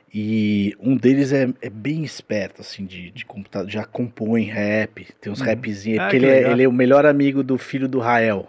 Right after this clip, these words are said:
Speaker 1: o Rael da
Speaker 2: Ah, que
Speaker 1: Rima.
Speaker 2: legal, que maneiro.
Speaker 1: Então os dois molequinhos são mó chegados no, no
Speaker 2: Aham.
Speaker 1: rap e aí eles compõem os, os trap, né? Eles
Speaker 2: Aham.
Speaker 1: compõem, é mó bonitinho, velho.
Speaker 2: Que
Speaker 1: Eu
Speaker 2: maneiro.
Speaker 1: gravo os trapzinhos
Speaker 2: Ah.
Speaker 1: dele e tal. E, cara, eu fico de olho no que, co-, como é que é. Então,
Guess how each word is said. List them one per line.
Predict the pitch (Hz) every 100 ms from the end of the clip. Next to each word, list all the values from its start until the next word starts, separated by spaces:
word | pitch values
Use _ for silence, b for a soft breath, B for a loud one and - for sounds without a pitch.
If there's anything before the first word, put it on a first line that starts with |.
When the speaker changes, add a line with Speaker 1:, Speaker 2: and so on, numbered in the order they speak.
| _
Speaker 1:
o | -
Rael | 104 98
da | 202 247 254
Speaker 2:
Ah, | 214
que |
Speaker 1:
Rima. | 190 202
Speaker 2:
legal, | 143 147 180 139
que | 147
maneiro. | 147 123 117
Speaker 1:
Então |
os | 131
dois | 110 131 135
molequinhos | 139 139 127 - 139 139 123
são | -
mó | 135 131 131
chegados | - 143 123 120 113
no, | 120 113
no | 110
Speaker 2:
Aham. | 107
Speaker 1:
rap | 117 131 127
e | 123
aí | 123
eles | 117 -
compõem | 131 - 120 120
os, | -
os | 110 -
trap, | - 127 107 - 90
né? | 104
Eles | 104
Speaker 2:
Aham. | 127 117 143
Speaker 1:
compõem, | 113 107 117 110
é | 107
mó | 110 127
bonitinho, | 123 120 107 - 104 95 85
velho. | 82 B B B
Speaker 2:
Que | 175
Speaker 1:
Eu |
Speaker 2:
maneiro. | 104 117
Speaker 1:
gravo | 127 123 117 104 107
os | -
trapzinhos | 110 101 - 98 104 104
Speaker 2:
Ah. | 139
Speaker 1:
dele | 107
e | 98
tal. | 110 - B B B B
E, | -
cara, | - 143 147
eu | 127
fico | - 180 190
de | 160 156
olho | 170 180
no | 165 143
que, | - 123 117 - _
co-, | - 113 -
como | 135 127
é | 120
que | - 107
é. |
Então, | 101 - 170